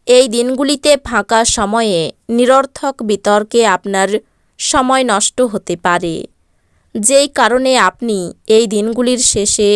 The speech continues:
মনমরা হয়ে পড়বেন। আপনার স্ত্রীর অভদ্র আচরণ এই দিনগুলিতে আপনার থেকে একটি মূল্য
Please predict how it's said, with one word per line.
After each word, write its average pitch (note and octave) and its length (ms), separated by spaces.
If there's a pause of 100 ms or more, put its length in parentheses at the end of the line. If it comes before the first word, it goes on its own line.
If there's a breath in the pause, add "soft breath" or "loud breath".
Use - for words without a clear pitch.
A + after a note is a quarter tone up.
(460)
মনমরা B3+ 600
হয়ে G#3 260 (100)
পড়বেন। F3+ 460 (1000)
আপনার C4+ 360 (180)
স্ত্রীর D4 420 (120)
অভদ্র A3 520 (140)
আচরণ A3+ 480 (220)
এই F#3+ 180
দিনগুলিতে A3+ 720
আপনার A3 380 (100)
থেকে G#3 320 (680)
একটি B3+ 380
মূল্য G#3+ 320